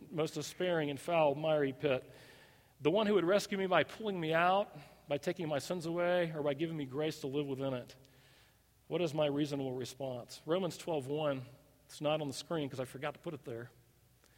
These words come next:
But Romans twelve one says this, "Therefore I urge you, brethren, by the mercies of God,"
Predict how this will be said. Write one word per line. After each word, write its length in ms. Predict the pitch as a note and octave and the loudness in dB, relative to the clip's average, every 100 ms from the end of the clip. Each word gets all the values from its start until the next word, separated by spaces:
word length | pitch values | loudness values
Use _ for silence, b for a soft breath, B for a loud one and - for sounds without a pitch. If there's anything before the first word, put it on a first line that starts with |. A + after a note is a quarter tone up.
| b b b b | b b b b
But 80 | D3 | 4
Romans 280 | G3 A3+ - | 4 4 2
twelve 220 | G3+ F#3+ | 2 4
one 160 | F#3 | 2
says 220 | E3 D#3+ D3 | 2 0 2
this, 160 | C#3 | 0
"Therefore 460 | E3+ A3+ A#3 A#3 G3+ | 4 2 4 6 6
I 140 | F3+ | 6
urge 280 | F3 F#3 F3 | 6 2 2
you, 60 | E3 | 0
brethren, 440 | D#3+ E3 E3+ E3 | 6 6 6 4
by 140 | D3+ | 4
the 100 | C#3 | 4
mercies 540 | C#3+ D3+ G#3 - A3+ G3+ | 2 2 0 0 -2 -2
of 140 | F3+ | 2
God," 360 | D3 B2 A2 | 4 4 0